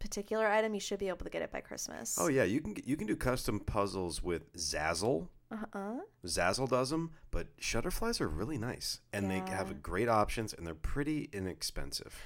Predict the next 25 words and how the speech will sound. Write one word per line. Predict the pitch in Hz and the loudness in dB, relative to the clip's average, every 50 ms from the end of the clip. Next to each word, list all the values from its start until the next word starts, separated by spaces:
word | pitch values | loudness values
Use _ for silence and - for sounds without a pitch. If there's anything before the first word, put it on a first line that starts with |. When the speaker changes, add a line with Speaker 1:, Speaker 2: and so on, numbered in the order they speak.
| - - | -10 0
Speaker 1:
When | - 240 240 240 | 2 4 4 6
I | 233 233 262 | 6 4 6
put | 240 - 285 302 | 8 8 6 6
together, | 302 277 240 233 214 202 - | 4 2 2 2 2 2 2
so | - - 247 226 220 | 4 6 6 6 6
Bargles, | 214 - - 220 208 208 220 | 6 2 2 4 6 6 6
Speaker 2:
It | 240 | 10
looked | 254 160 160 - - | 10 10 10 8 6
great. | - - 196 196 - - - | 6 6 6 6 4 0 -2
Speaker 1:
Yeah, | - 240 226 202 | 2 6 6 6
Bargles | 202 - 214 214 220 220 285 311 294 - | 8 8 8 8 8 8 6 6 6 4
got | - 247 220 214 - - | 4 6 6 6 4 4
me | 214 214 208 208 208 202 202 - | 2 4 4 4 4 4 2 4
our | - 202 196 190 190 190 185 185 185 - - | 6 8 8 10 10 8 8 6 4 2 0
Madeline | 196 190 190 185 180 185 185 190 190 190 185 175 170 170 170 | -2 0 4 6 6 8 8 6 4 4 2 0 0 -2 -2
print | - - 196 175 165 - | -2 0 0 0 -2 -2
from | - 196 180 175 | -6 -6 -6 -6
the | 170 | -6
print | - - 190 170 175 | -4 -4 -4 -2 -2
shop, | - - 220 220 220 214 | 0 2 2 4 4 4
and | 202 190 | 4 2
it's | 180 165 165 - | 4 2 2 2
Speaker 2:
Mm-hmm. | - | 2
Speaker 1:
this | 190 190 - - | 2 2 0 2
very, | - 202 190 190 190 190 190 190 190 190 185 | 4 4 4 6 4 4 4 2 2 2 0